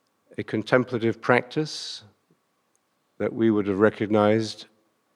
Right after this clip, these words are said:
very, we would recognize very directly from what we know of meditation. It also, it also had a, a, a freedom about it, a dynamism about it,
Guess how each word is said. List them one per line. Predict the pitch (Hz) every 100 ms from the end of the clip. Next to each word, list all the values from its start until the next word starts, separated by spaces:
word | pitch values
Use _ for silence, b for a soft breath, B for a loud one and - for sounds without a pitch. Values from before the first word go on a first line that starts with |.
| 123 -
very, | 117 104 104 104 104
we | 107 104
would | 104 101
recognize | 107 - 101 104 104
very | - 104 104 95 b b b b _
directly | 107 110 117 - 120
from | 117 104
what | 101 104
we | 104
know | 101 107
of | 104
meditation. | 104 92 92 87 101 - 127 131 - _ _ _ _ _ _ _ _ _ _ _ _ _ _ _ _ _ _ _ _ _
It | 165 156
also, | 190 190 170 160 147 135 - - -
it | 117
also | 180 190 180 165
had | 135 156 139 -
a, | 135 135 127 - - - -
a, | 135 - -
a | 123
freedom | - - 190 139 107 98 101
about | 104 95 98 92
it, | 107 - - _ _ _ _ _ _ _ _ _ _ _ _ _
a | - 113 101
dynamism | 104 123 135 120 104 90 98
about | 95 95 95 -
it, | 117 -